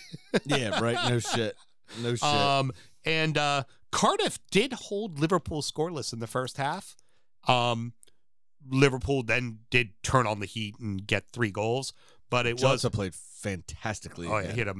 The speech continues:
Speaker 1: very good game. And then, but the fun part was, is, um, <clears throat>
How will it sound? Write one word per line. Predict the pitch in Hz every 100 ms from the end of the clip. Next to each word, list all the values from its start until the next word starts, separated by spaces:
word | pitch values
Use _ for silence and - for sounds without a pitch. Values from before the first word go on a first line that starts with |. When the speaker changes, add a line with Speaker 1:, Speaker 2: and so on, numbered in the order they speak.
| 95 107
Speaker 1:
very | 101 98 107 101 92
good | 92
game. | 85 87 82 - - - - -
And | 123
then, | 120 120 117 107
but | - 120
the | 107
fun | 147 151
part | 113 107
was, | 104 104 101 -
is, | 101 98 95 -
um, | 104 98 92 92 - - -
<clears throat> | - - 147 110